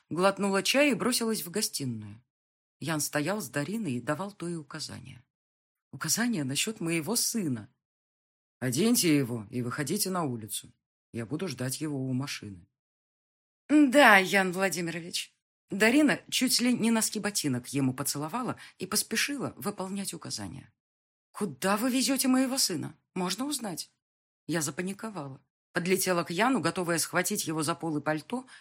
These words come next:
и добиться ответа, но вовремя взяла себя в руки. Мать-истеричка Артему не нужна. Да и истерить на глазах у Яна на лишнее подтверждение, что мне в жизни сына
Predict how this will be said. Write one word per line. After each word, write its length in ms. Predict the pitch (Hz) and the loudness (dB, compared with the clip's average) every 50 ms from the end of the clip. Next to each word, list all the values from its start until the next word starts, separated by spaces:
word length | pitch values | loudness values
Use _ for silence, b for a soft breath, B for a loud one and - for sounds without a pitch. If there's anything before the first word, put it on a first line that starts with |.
| B - | B -6
и 100 | 185 202 | -2 0
добиться 460 | 214 240 196 233 226 - - 220 233 | 0 0 0 0 -2 0 -2 -2 -2
ответа, 440 | 233 - - 139 117 104 - - - _ _ _ _ _ _ - | -4 -4 -4 -4 -4 -4 -8 -14 -20 _ _ _ _ _ _ -2
но 140 | 165 190 | 0 0
вовремя 400 | 180 170 165 139 131 160 175 190 | 2 0 0 0 0 -2 -2 -4
взяла 320 | 185 196 202 226 208 156 135 | -4 -6 -8 -6 -6 -6 -6
себя 240 | - - 151 - 165 | -6 -8 -8 -10 -12
в 80 | 151 | -12
руки. 320 | - - - - - - - _ _ _ _ _ _ _ _ - | -14 -14 -16 -16 -20 -20 -20 _ _ _ _ _ _ _ _ -4
Мать-истеричка 840 | 156 165 - - 151 - - - 147 160 208 - - - - 123 - _ _ _ - | -4 -2 -2 -4 -4 -4 -4 -6 -6 -4 -4 -6 -6 -8 -10 -14 -14 _ _ _ -8
Артему 440 | 160 151 - - 151 139 131 131 | -8 -8 -6 -4 -2 -2 -2 -2
не 100 | 131 139 | -4 -6
нужна. 420 | 147 147 165 - - - - - _ _ _ _ _ _ _ _ | -8 -8 -10 -12 -14 -14 -16 -18 _ _ _ _ _ _ _ _
Да 140 | - 139 170 | -2 2 2
и 260 | 165 160 170 170 165 | 4 4 2 0 0
истерить 500 | 165 - - - 170 151 180 247 233 - | -2 -2 -2 0 0 2 2 2 0 2
на 80 | 170 160 | 0 0
глазах 400 | 135 156 165 151 165 165 160 - | 0 0 0 2 0 0 0 0
у 60 | 160 | 0
Яна 400 | 147 151 202 262 302 269 - B B B B B B _ _ | 2 2 2 2 2 2 0 B B B B B B _ _
на 100 | - 202 | -4 -4
лишнее 400 | 196 190 202 190 - 196 185 180 | -2 0 0 0 -2 -2 -2 -4
подтверждение, 800 | - 180 180 - - - 196 196 175 147 175 254 285 277 185 139 | -4 -6 -8 -10 -6 -4 -2 -2 -2 -2 -2 -2 0 0 0 0
что 180 | 127 - - 160 | -2 -2 -4 -4
мне 140 | 175 170 160 | -4 -6 -4
в 40 | 156 | -4
жизни 300 | 208 254 254 185 160 156 | -4 -4 -2 -2 -2 -4
сына 440 | - - - 262 277 208 123 B | -4 -4 -6 -6 -6 -6 -6 B